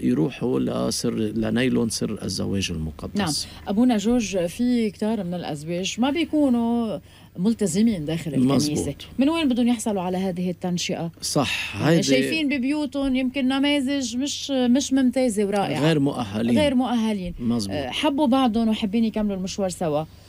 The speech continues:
Speaker 2: ومنهم ملتزمين بالكنيسة، على شو بدهم يعتمدوا هون؟
Speaker 1: من أجل ذلك معك حق باللي أنت عم تقولي، من أجل ذلك نحن ككنيسة،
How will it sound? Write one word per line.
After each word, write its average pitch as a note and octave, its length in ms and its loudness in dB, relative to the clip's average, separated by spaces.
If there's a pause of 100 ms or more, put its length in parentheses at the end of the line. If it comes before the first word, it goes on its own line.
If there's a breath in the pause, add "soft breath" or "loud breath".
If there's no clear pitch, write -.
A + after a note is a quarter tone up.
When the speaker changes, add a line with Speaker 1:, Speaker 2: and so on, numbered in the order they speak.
(160 loud breath)
Speaker 2:
ومنهم D#4 480 2
ملتزمين B3+ 460 2
بالكنيسة، G3 760 -4
على F3+ 140 -6
شو A3+ 140 -4
بدهم A3 220 0
يعتمدوا F#3 500 -2
هون؟ E3+ 320 -2
Speaker 1:
من C3+ 260 4
أجل D3+ 280 2
ذلك C3 440 2
معك C3+ 280 0
حق B2 260 -4
باللي A2 300 0
أنت - 160 -4
عم G#2+ 180 -4
تقولي، B2 360 0
من C#3 160 0
أجل C#3+ 300 2
ذلك B2+ 560 0
نحن C3+ 540 0
ككنيسة، B2+ 720 0